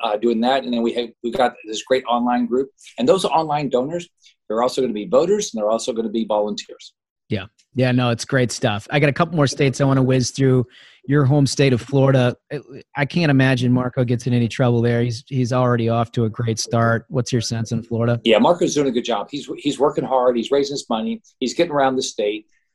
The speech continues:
Speaker 1: Um, so, and Val Demings, Val Demings voted a hundred percent of the time with,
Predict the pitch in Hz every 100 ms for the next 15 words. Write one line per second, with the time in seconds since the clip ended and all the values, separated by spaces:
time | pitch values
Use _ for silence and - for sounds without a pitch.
0 | _ 104 98 98 95 - 120 120 139 170
1 | 147 127 123 113 - 139 139 139 135 117
2 | 127 120 113 143 120 - 131 127 127 120
3 | 107 104